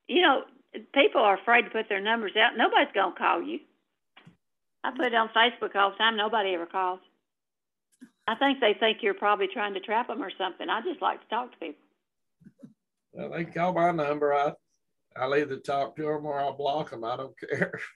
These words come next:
Speaker 1: I just, if they call here with one of those calls, I just ask 'em, "Are you saved?"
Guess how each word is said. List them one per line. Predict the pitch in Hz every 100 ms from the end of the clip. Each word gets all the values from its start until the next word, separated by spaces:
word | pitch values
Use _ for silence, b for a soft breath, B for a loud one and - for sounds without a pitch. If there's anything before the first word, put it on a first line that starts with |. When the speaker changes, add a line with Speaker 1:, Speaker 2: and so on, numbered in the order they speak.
| _ _ _ _ _ _ _ -
Speaker 1:
I | 190 226
just, | 226 - _ _
if | 185 196 226
they | 240 285
call | 247 247
here | 254 240
with | 226 190
one | 226
of | 233
those | 233 220 247
calls, | 247 262 214 185
I | 202
just | 240 226
ask | 185 202 214 202
'em, | 202
"Are | 202
you | 247 381 -
saved?" | 277 285 277 285 -